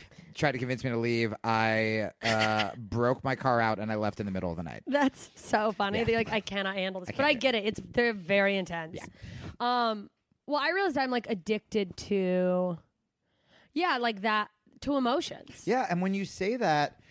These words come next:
Speaker 1: there's something about, like, proudly declaring, uh, the negative thing you are that stops you from fixing it. Like, like when you were saying you used to, like, depressed was part of your image.
Speaker 2: Yeah,
Speaker 1: Same
Speaker 2: yeah.
Speaker 1: with, like, "I'm codependent." It's like, well, you're saying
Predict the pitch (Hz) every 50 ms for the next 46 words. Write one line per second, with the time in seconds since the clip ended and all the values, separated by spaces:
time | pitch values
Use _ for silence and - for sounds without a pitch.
0 | - _ - 170 170 160 - 196 202 226 262 269 226 160 160 143 135 - 120 120
1 | 117 104 - - - 123 120 120 139 131 147 143 135 135 - - - - 117 110
2 | 110 110 110 113 110 104 107 107 107 110 - _ _ _ _ _ - 117 113 110
3 | 107 107 104 104 104 104 101 101 98 95 - _ _ _ _ _ _ _ _ _
4 | _ _ _ _ _ _ _ _ _ _ _ _ _ _ _ _ _ 107 117 143
5 | 135 135 135 127 139 135 127 107 - - 117 120 131 123 120 120 110 98 98 104
6 | 120 151 175 196 190 - - - - - - 120 110 135 131 131 127 - - -
7 | - - 131 127 127 - - 131 120 110 110 107 - 107 87 - - 78 65 62
8 | - _ _ _ _ - 120 135 143 143 151 185 214 160 185 214 208 220 214 214
9 | 202 - 233 202 175 156 143 147 156 147 - - 156 139 135 135 - - 143 -
10 | - 156 135 - - 131 - - 127 113 113 110 - 98 110 107 82 71 64 -
11 | - - - - - 311 339 349 330 269 220 196 180 170 165 165 147 - 160 165
12 | 156 - 165 156 147 - 135 127 117 101 80 64 - _ _ - _ - 135 135
13 | - 160 156 147 135 - - 156 170 180 165 262 262 254